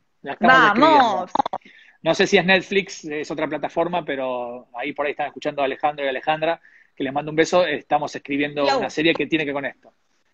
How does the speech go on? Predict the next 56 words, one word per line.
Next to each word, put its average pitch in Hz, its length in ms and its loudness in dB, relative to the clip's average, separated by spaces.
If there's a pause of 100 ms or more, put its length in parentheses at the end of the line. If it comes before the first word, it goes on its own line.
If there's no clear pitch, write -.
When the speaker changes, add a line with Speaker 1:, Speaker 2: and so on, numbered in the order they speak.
(140)
Speaker 1:
No, 196 280 4
no, 170 220 2
no. 139 280 -2 (460)
Speaker 2:
Bueno, 254 680 -6
Speaker 1:
No - 60 -2
Speaker 2:
voy - 80 2
Speaker 1:
importa, 196 100 2
Speaker 2:
a 147 220 4
activar 311 60 2
Speaker 1:
no 370 60 -2
Speaker 2:
los 320 60 -4
Speaker 1:
sé 311 80 0
si 269 60 2
se 254 100 4
puede 285 160 2
decir. 359 180 0
Speaker 2:
comentarios 294 280 -6 (100)
para 233 240 -4
que 180 100 -2
Speaker 1:
Dale, 160 140 6
Speaker 2:
hagan 147 60 0
Speaker 1:
lo 151 80 -4
que 160 100 0
quieras. 160 280 -2
Speaker 2:
preguntas, 226 340 0
porque 254 200 -4
el 269 100 -4
tema 370 180 -6
Speaker 1:
Lo - 60 -8
que 285 60 -6
Speaker 2:
es 254 60 -4
este. 220 160 -8
Speaker 1:
quieras. - 80 -20 (200)
Speaker 2:
Yo 349 180 -4
los 403 160 -2
desactivo 311 920 0 (380)
porque, 233 800 0
eh, 233 120 -4
fluye 330 340 -6
mejor 269 360 -4 (140)
la, 196 400 -2
el 185 640 -2
vivo, 233 520 -2
si - 160 -10
no 220 60 -4
hay 269 140 -2
como 226 180 -6
más 226 220 -2
tráfico 254 580 0
y 214 100 -8
se 214 100 -6
Speaker 1:
Lo 190 60 -10
que 233 60 -4
Speaker 2:
traba. 196 180 4
Speaker 1:
vos 170 120 8
digas. 143 320 2